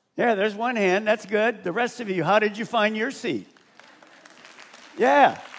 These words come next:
exactly. How about the maintenance people that spray the whole place down after every service? What are they doing? They're serving God and they're serving you and I.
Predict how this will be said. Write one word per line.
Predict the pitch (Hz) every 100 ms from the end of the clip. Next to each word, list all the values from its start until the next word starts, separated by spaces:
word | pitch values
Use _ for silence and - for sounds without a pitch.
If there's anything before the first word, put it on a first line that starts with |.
| -
exactly. | 170 185 254 302 - 123 85 - - - - - -
How | - 247
about | 285 277 294 285
the | 277
maintenance | 254 262 294 277 254
people | - 254 240 220
that | 220
spray | - - 262 247 247
the | 233 220
whole | 180 247 247
place | 240 226 233 226
down | - 240 233 226 208 -
after | 220 214 220 233 226
every | 208 185 180
service? | - 254 294 302 220 98 - - - - - - - - - - - - - - - - - - - - -
What | 202 285
are |
they | 294 294
doing? | 220 277 302 285 196
They're | 220
serving | 220 262 254
God | 240 240 269
and | 294
they're | 226
serving | 208 240 233 247
you | 247 262
and | 254
I. | 262 294 392 -